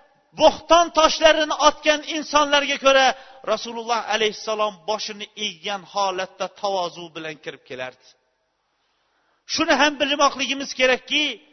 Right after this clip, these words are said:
inson birovni kechirishligi mumkin. Qachon? Kuchi yetolmagan bo'lsa. Ba'zi bir xotamtoy odamlar chiqib qoladi. "Muncha pulimni yo'qotib qo'ydim,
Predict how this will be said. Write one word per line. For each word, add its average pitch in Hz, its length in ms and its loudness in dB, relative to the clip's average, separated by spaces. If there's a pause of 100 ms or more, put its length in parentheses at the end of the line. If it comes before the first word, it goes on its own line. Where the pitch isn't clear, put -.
(1040)
inson 269 460 0 (120)
birovni 285 380 0
kechirishligi 277 680 -8
mumkin. 311 440 -6 (600)
Qachon? 311 460 4 (400)
Kuchi - 260 -10
yetolmagan 214 680 -6
bo'lsa. 160 280 -10 (920)
Ba'zi 269 300 4
bir 262 140 0
xotamtoy 277 680 0
odamlar 262 480 0
chiqib - 300 -8
qoladi. 247 400 2 (1160)
"Muncha 302 440 -4
pulimni 254 440 -8
yo'qotib 254 420 0
qo'ydim, 247 400 0